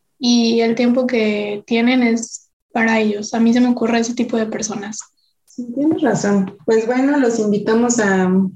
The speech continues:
Speaker 2: analizar esta, esta conversación que estamos teniendo con ustedes. Si es que no han leído el libro,
Speaker 1: Mm, léanlo.
Speaker 2: léanlo, les va a gustar mucho, van a, les van a caer muchísimos veintes. O sea, de hecho, yo me acuerdo, yo llegué a este libro por recomendación de una amiga.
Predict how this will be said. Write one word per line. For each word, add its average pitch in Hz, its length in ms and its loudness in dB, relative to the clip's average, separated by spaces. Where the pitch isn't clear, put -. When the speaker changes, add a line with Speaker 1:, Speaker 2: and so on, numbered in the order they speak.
Speaker 2:
analizar 240 560 0
esta, 311 460 2
esta 269 200 -2
conversación 202 600 0
que 226 60 0
estamos 214 460 -2
teniendo 190 380 2
con 180 160 -2
ustedes. 202 460 0
Si 180 100 0
es 185 100 -4
que 185 120 0
no 185 100 4
han 185 100 2
leído 185 280 2
el 190 80 0
libro, 214 500 0
Speaker 1:
Mm, 247 400 2
léanlo. 233 380 2
Speaker 2:
léanlo, 202 640 2
les 190 160 0
va 180 80 0
a 180 60 -2
gustar 180 260 -2
mucho, 180 380 0
van 190 180 2
a, 190 360 -2
les 180 180 2
van 180 140 0
a 190 80 0
caer 180 160 0
muchísimos 190 640 0
veintes. 185 420 -2
O 202 60 0
sea, 202 160 0
de 214 100 -2
hecho, 233 160 -6
yo 277 160 0
me 262 120 -2
acuerdo, 208 280 -2
yo 220 140 2
llegué 226 240 2
a - 20 -2
este 208 200 -4
libro 196 320 0
por 185 120 -2
recomendación 175 720 -4
de 175 60 -6
una 185 120 -2
amiga. 196 400 -2